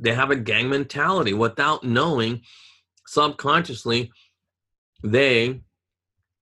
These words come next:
look, they loved L A.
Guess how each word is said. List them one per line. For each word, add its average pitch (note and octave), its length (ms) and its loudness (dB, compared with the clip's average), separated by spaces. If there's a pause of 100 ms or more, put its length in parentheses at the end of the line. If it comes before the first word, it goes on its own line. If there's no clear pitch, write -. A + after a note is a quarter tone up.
(300)
look, B2+ 380 0 (800)
they B2 220 4
loved C3+ 320 2
L C3 260 4
A. B2 240 -4